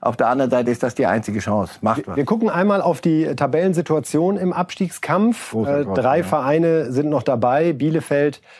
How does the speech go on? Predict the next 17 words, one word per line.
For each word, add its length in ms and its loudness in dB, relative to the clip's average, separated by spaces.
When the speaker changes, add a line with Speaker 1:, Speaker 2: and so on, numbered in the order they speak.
Speaker 2:
Werder 560 2
und 460 0
Köln. 420 0
So, 300 0
hier 400 0
sehen 320 2
wir 100 4
es 120 -2
nochmal. 480 2
Bielefeld 680 0
mit 160 0
der 240 2
besten 420 -2
Ausgangslage, 840 0
aktuell 360 -2
zweiunddreißig 640 0
Punkte, 420 0